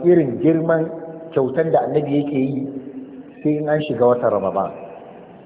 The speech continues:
A lokacin kyautan da annabi yake yi har ya fi kyautan da iska ke yi wa bayan Allah. Ya ce, "Wa kana Jibrilu yalqahu." To me yasa annabi yake ƙara yawaita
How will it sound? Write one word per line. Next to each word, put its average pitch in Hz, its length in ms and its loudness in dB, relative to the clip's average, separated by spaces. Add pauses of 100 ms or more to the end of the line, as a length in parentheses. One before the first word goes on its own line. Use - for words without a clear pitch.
(160)
A 123 80 4
lokacin 170 580 2
kyautan 147 440 0
da 143 100 4
annabi 143 400 0
yake 143 140 -4 (100)
yi 127 60 -2
har 160 260 0 (100)
ya 170 200 6
fi 170 180 -4 (500)
kyautan 143 400 0
da 139 60 4
iska 143 480 -2
ke - 80 -10
yi 120 160 0
wa 123 140 4
bayan 101 340 2
Allah. 98 240 -4 (2250)
Ya 147 120 4
ce, 143 440 0 (260)
"Wa 123 140 4
kana 170 400 4
Jibrilu 147 480 4
yalqahu." 117 520 2 (560)
To 147 140 4
me 151 300 4
yasa 180 320 4
annabi 156 360 2
yake 160 200 -2 (120)
ƙara 160 280 4
yawaita 147 500 4